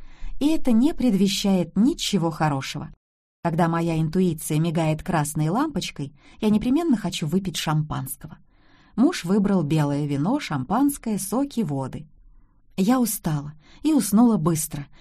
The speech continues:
что неудивительно. Выпила бутылку шампанского, не моргнув глазом. Ничего не слышала, потому что всё знаю со слов сына.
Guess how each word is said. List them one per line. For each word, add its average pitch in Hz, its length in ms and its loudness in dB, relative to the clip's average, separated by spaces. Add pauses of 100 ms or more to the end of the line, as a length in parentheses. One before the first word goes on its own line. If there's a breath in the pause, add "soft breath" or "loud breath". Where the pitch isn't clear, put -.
что - 220 -4
неудивительно. 180 840 0 (220 soft breath)
Выпила 180 380 2
бутылку 175 400 0
шампанского, 190 680 0
не 175 120 2
моргнув 202 420 4
глазом. 175 540 -2 (380)
Ничего 220 420 2
не 196 140 6
слышала, - 560 -6 (260 soft breath)
потому 165 300 -2
что 160 180 -6
всё 302 380 -2
знаю 190 440 0
со 147 200 -4
слов 147 340 -6
сына. 135 480 -6